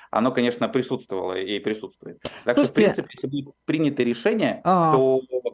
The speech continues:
Speaker 1: э, я думаю,
Speaker 2: то
Speaker 1: здесь,
Speaker 2: мало
Speaker 1: э,
Speaker 2: никому не покажется.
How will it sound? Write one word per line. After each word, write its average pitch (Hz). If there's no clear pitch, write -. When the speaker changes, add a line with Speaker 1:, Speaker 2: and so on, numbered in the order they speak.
Speaker 1:
э, 107
я 123
думаю, 135
Speaker 2:
то 233
Speaker 1:
здесь, -
Speaker 2:
мало 262
Speaker 1:
э, 240
Speaker 2:
никому 233
не 226
покажется. 180